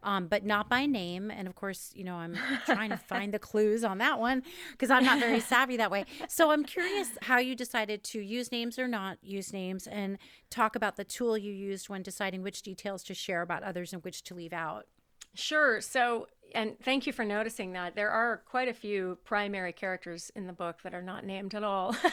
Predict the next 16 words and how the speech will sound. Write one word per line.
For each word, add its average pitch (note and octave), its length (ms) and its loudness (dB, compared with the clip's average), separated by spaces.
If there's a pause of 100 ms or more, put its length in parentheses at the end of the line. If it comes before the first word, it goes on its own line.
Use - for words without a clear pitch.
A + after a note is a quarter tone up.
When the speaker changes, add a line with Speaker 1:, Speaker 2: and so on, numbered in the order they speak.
(120)
Speaker 2:
<laughs> - 400 2
Speaker 1:
<laughs> D4 1200 0
Speaker 2:
Chiefly B3+ 440 0
my, F#3 420 0 (140)
my F#3+ 220 -2
first F#3+ 320 -6
husband F3+ 580 -4
and F3 500 -4
my F3+ 500 0
first G3 300 -2
very G3 380 2
long F3 260 -2
time F3+ 260 -4
collaborator, F3 1120 -6
um, F3+ 460 -8 (260)
who E3+ 400 -8